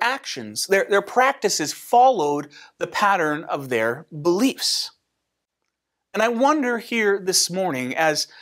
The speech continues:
the congregation called the Bridge Church gathers for the first time in far too long, what is it that we believe enough in to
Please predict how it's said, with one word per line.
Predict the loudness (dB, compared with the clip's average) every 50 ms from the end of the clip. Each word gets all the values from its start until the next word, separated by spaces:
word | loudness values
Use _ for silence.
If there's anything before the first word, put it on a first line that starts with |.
| -20 -14 -10
the | -10 -4
congregation | 0 2 2 2 2 -2 -4 -2 -2 -2 -2 -2 -4 -6
called | -6 0 2 4 4 4 2 0 -6 -6
the | 0 0 0
Bridge | 0 2 2 2 2 2 0 -4 -6
Church | -4 0 0 0 0 -2 -6 -6
gathers | 0 2 4 4 4 2 0 -2 -2 -4 -4 -6 -10 -14 -20 -20 -10
for | -4 -4 -4
the | -4
first | -4 -4 0 2 2 2 2 -2 -4
time | 0 2 2 2 2 0 -2
in | -4 -6 -6 -8 _ -6 0
far | 2 4 4 4 2 0
too | -2 -6 -8 -8 -8 -8
long, | -6 -2 0 2 2 2 0 -4 -10 -20 -20 _ _ _ _ _ _ _ _ _ _ _ _ _ _ _ _ _ _ -4
what | 2 4 4 4 4 2
is | -4 -4 -4
it | -4 0 0
that | 0 0 0
we | -4 -4 -4 -2 0 0 0 0 -2
believe | -2 -2 -2 0 0 0 -2 -4 -4 -4 -4 -4 -6 -6 -4 -4
enough | -4 0 0 0 0 0 -2 -8 -10
in | -8 -8 -6 -6 -6 -8 -8
to | -8 -10 -10 -10 -12